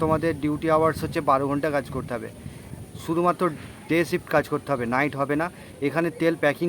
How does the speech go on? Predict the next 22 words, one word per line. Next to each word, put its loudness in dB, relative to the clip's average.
করতে -2
হবে, -2
এসি -4
রুমে 2
তেল 2
প্যাকিং 0
করতে -4
হবে, -8
ঠিক -2
আছে? -8
এটাই 6
তোমাদের 2
জব 4
রোল। -2
তেলকে 4
প্যাকিং 2
করতে 0
হবে, 2
সাইড 2
করে 4
দিতে -4
হবে, -8